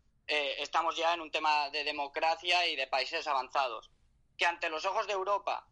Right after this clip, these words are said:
una votación se prohíba, no se deje votar, pero aparte hayan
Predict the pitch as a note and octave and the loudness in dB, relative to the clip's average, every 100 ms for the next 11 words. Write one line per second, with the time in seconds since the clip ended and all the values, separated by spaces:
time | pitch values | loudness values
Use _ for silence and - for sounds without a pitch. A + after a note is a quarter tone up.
0 | _ - E3+ F#3+ F#3+ F3+ F3 - F#3+ E3+ | _ -12 -2 0 2 2 0 0 -2 -4
1 | A#2 - - _ _ _ - - F3 - | -4 -12 -20 _ _ _ -8 -2 -2 -2
2 | D#3 E3 G#3+ F#3 C#3 - - - - - | -2 0 0 0 -2 -2 -10 -20 -20 -20
3 | - - _ _ D#3+ F#3+ G3+ G3+ G3 F#3+ | -20 -20 _ _ -4 -2 0 0 -2 -2
4 | F3+ F#3+ D#3+ E3+ D3 - G3 G3 - B2+ | 2 0 0 0 0 2 2 2 -4 -6
5 | - _ _ _ D3+ F#3 E3+ C3+ B2 | -8 _ _ _ -2 0 0 -4 -6